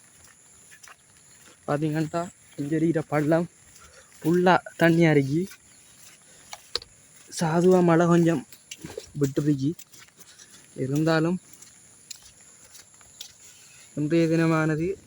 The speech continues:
சூரிய உதயமானது உதிக்கல. ஏன்னாண்டா, ஃபுல்லா மழையாவே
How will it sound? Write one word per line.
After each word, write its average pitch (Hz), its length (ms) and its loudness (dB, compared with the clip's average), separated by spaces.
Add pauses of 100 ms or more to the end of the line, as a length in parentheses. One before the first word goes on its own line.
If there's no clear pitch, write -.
(1600)
சூரிய 185 500 2
உதயமானது 170 680 0 (1500)
உதிக்கல. 151 500 0
ஏன்னாண்டா, 151 360 0
ஃபுல்லா 175 460 2
மழையாவே 160 540 4